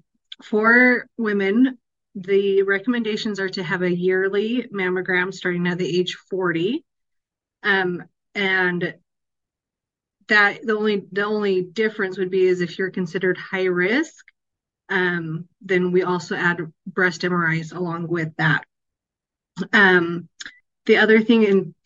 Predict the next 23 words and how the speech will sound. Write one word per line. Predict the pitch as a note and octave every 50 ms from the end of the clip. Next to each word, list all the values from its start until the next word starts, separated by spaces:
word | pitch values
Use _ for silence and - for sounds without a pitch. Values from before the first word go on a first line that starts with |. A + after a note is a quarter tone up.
| - A3
in | G#3+ G3
between | G3+ G3 F#3 - - G#3 G3+ G#3 G3+
doing | G#3 G#3 G3+ G3+ G3
your | F#3+ F#3+ F#3+ F#3+ F#3+ F#3 F#3 F#3
yearly | F3+ F#3 F3+ F3+ G3 F#3+ F#3+ F#3 F#3 F#3
mammograms, | F3+ F3 F3 F3+ F#3+ G3 G#3 A#3 C4 C#4+ C4+
we | B3+ A#3+ G#3+
recommend | G3 F3+ E3+ D#3+ - G3 F#3 F#3 F3+
doing | F#3+ F#3 F#3 F#3 F#3 F#3
monthly | F#3 F3+ F#3 - - - - F#3 F3+ F#3
self | E3 - - F3+ F3 E3 - -
breast | F3+ F3 E3 D#3+ - G3
exams. | F#3 F#3+ G#3 G3 G3 G3+ A3 B3+ D4 D4 - _ _ _ _ _ _ _ _ _ _ _ _ _ -
And | G#3+ G3+ G3+ G3 F#3+ F#3+ F#3
the | F#3+
Know | F#3 F#3 G3
Your | G3 G3+ G3+ G3+ G3
Lemons | F#3 F#3+ F#3 F#3 G3 G3 G#3 A#3 B3+ C4 C4 - - - - -
has | G#3 G3 F#3
a | G3 F#3+
great | F3 - F#3+ F#3+ F#3+ F#3+ G3+ F#3+
free | - - - - G3+ G3 G#3+ G#3+ G#3+
app | - - F#3 F#3 G3+ B3+ C#4+